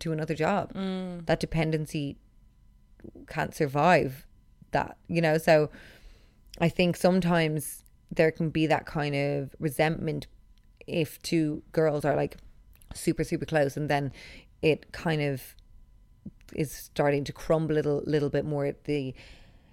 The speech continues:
Speaker 1: like, intensity that you're ha-, the, the amount that you're hanging out, that kind of
Speaker 2: Mm.
Speaker 1: stuff. And
Speaker 2: Yeah,
Speaker 1: then
Speaker 2: yeah,
Speaker 1: maybe
Speaker 2: yeah.
Speaker 1: one girl is, it could be that maybe, like, the girl who's writing in, she's,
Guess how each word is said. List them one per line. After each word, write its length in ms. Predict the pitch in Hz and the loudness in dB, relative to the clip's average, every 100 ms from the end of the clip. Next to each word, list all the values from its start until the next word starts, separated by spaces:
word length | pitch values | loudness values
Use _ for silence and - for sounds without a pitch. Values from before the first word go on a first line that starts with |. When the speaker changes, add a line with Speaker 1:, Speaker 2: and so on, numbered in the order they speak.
| - - - - - _ - - - | -20 -20 -20 -20 -20 _ -12 -4 0
Speaker 1:
like, 200 | 139 - | 0 -2
intensity 800 | 151 156 151 156 143 139 135 - | -2 -2 0 -2 -2 -2 -4 -4
that 140 | 139 | -4
you're 100 | 139 | -4
ha-, 180 | 139 156 - _ _ - | -6 -10 -14 _ _ -8
the, 140 | 156 | -6
the 100 | 151 | -4
amount 260 | 147 139 139 | -2 -2 -4
that 80 | - | -6
you're 100 | 135 | -4
hanging 340 | 147 139 131 | -4 -4 -2
out, 280 | 135 139 196 | -2 -2 2
that 180 | 156 180 | 0 2
kind 180 | 151 143 | -4 -4
of 60 | |
Speaker 2:
Mm. 40 | 170 | -2
Speaker 1:
stuff. 220 | 156 135 | -2 -2
And 120 | 170 | -2
Speaker 2:
Yeah, 40 | |
Speaker 1:
then 100 | 147 | -2
Speaker 2:
yeah, 60 | 151 | 0
Speaker 1:
maybe 220 | 156 151 | 0 2
Speaker 2:
yeah. 60 | 151 | 0
Speaker 1:
one 260 | 143 156 147 | 0 -2 -2
girl 300 | 151 143 143 | 0 0 -2
is, 180 | - - - - - - _ | -6 -14 -20 -20 -20 -20 _
it 140 | 165 | -4
could 260 | - 185 156 | 4 2 4
be 400 | 180 160 143 139 | 2 2 -2 -4
that 120 | 156 - | -4 -2
maybe, 500 | 160 151 143 139 - | -2 0 -2 -4 -4
like, 160 | 143 135 | -4 -4
the 80 | - | -6
girl 220 | 139 143 | -2 -2
who's 160 | 135 | -4
writing 320 | 135 139 135 143 | -2 -2 -2 -4
in, 160 | 135 | -6
she's, 240 | 127 135 | -6 -10